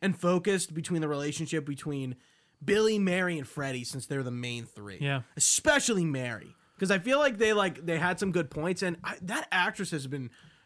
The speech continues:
Speaker 1: making the circuits on, on media talking about how, like, she would love to see, like, her
Speaker 2: Mary
Speaker 1: as, like,
Speaker 2: Morrow,
Speaker 1: the
Speaker 2: yeah.
Speaker 1: Golden Age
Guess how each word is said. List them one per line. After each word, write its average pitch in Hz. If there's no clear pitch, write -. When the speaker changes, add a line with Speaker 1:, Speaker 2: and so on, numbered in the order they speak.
Speaker 1:
making 302
the 320
circuits 220
on, 165
on 156
media 180
talking 165
about 170
how, 156
like, 143
she -
would 147
love 135
to 143
see, 156
like, 135
her 170
Speaker 2:
Mary 185
Speaker 1:
as, 131
like, 165
Speaker 2:
Morrow, 127
Speaker 1:
the 127
Speaker 2:
yeah. 123
Speaker 1:
Golden 160
Age 196